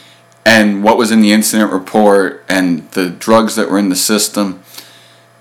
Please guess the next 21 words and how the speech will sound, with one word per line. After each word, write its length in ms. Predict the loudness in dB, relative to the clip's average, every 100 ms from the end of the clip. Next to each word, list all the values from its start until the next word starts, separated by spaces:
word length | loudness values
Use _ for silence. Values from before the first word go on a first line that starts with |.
| -20
this 360 | -12 0 2 2
is 180 | 0 2
not 560 | 2 4 2 0 -2
a 100 | -2
rogue 600 | 0 2 4 4 2 -2
interaction 720 | -4 -2 0 0 -2 -4 -6
of 120 | -6 -6
chemicals. 640 | -4 -4 -4 -6 -6 -6
And, 300 | -4 -2 -2
and, 80 | 0
and 600 | 0 0 0 0 0 0
I 80 |
don't 120 | 0 0
like 100 | -2
to 180 | -4 -4
s-, 360 | -6 -6 -10 -16
speculate 600 | -10 0 0 2 0 0
on 100 | -2
people's 300 | -6 -6 -6
problems, 520 | 0 2 2 0 -6
but 280 | -2 -4 -4